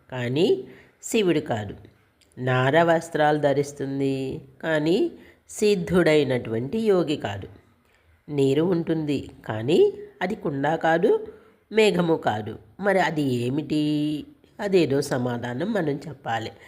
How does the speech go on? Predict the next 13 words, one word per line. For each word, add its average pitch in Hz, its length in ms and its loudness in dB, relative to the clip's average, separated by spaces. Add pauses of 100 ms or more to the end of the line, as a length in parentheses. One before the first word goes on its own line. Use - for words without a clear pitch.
(500)
వృక్షాగ్రవాసి, 165 1300 2
వృక్షానికి 165 760 -2 (120)
చివరి 156 220 2
భాగంలో, 123 800 -2 (500)
వాసి 156 380 4
అంటే 170 220 0
నివసించేది. 113 880 -2
నచ 196 280 2
పక్షిరాజ, 127 760 -4 (440)
కానీ 156 440 -2 (120)
అది 349 400 0 (400)
పక్షిరాజు 151 760 0
కాదు. 117 760 -6